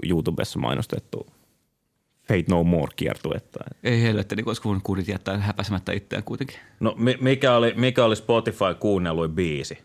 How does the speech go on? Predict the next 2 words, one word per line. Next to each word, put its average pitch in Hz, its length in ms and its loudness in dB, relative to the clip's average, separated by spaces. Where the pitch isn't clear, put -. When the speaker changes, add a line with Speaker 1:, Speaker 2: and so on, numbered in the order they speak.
Speaker 3:
Tai 95 280 2
Speaker 1:
Niinku, 92 120 0